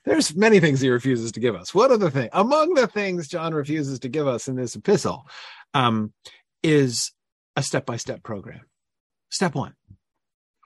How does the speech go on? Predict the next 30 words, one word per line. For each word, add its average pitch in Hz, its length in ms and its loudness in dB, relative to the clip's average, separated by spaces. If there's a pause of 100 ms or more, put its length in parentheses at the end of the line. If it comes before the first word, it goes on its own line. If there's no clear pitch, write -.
Right? 139 140 -2 (540)
Um, 110 440 -2 (1120)
a-, 160 200 -2
and 170 100 2
certainly 185 400 2
it 143 100 2
does 143 140 0
not 135 240 -2
follow 123 720 -2
the 131 180 -4
way 113 540 -4 (100)
that, 110 380 -8 (1040)
you 127 200 -2
know, 98 280 -4 (760)
I 135 260 2
traditionally 110 540 -6
heard 98 200 -14
the 95 80 -12
gospel - 520 -16 (200)
throughout 107 300 -6
my 98 160 -10
childhood, - 600 -16 (420)
right? 98 200 -10 (380)
Step - 320 -2
one, 113 220 0 (720)
acknowledge 120 500 -2
that 117 160 -8
you're 110 120 -2
a 104 60 -8
sinner. 90 300 -12